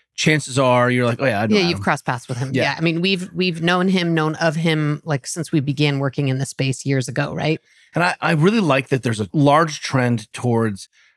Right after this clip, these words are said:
Speaker 1: how do we simplify complex behavior? What's essential? And where do we give people principles so they can get out of the <laughs> weeds? I mean, we are demonizing bananas. We have to do something different.
Speaker 2: <laughs>
Speaker 1: So, right? So what I love is that he's taken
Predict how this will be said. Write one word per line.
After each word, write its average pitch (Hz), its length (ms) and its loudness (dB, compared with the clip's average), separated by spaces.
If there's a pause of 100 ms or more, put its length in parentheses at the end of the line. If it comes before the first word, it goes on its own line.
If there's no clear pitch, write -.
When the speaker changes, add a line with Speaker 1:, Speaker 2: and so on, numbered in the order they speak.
Speaker 1:
how 180 380 0
do 143 220 2
we 135 120 4
simplify 110 800 -2 (100)
complex 104 540 -6
behavior? 87 460 -6
What's 131 340 -2
essential? 117 720 -2 (360)
And 131 140 4
where 160 100 6
do 190 60 2
we 214 80 4
give 165 220 0
people 151 280 -2
principles 110 920 0 (280)
so - 180 -2
they 135 160 2
can 120 160 -4
get 131 160 2
out 131 180 2
of 123 60 0
the - 200 -6
<laughs> - 40 0
weeds? 123 300 4
I 107 60 -6
mean, 127 240 2 (400)
we 139 100 6
are 139 80 6
demonizing 110 640 2
bananas. 98 500 -2
We 117 120 0
have 127 300 -2
to 113 100 -16
do 110 100 -2
something 101 360 -4
different. 90 360 -4
Speaker 2:
<laughs> - 40 -10
Speaker 1:
So, 120 200 0
right? 127 300 0
So 139 280 0 (280)
what 156 180 2
I 147 60 4
love 165 380 6
is 131 160 2
that 123 160 0
he's 117 180 -8
taken 127 260 0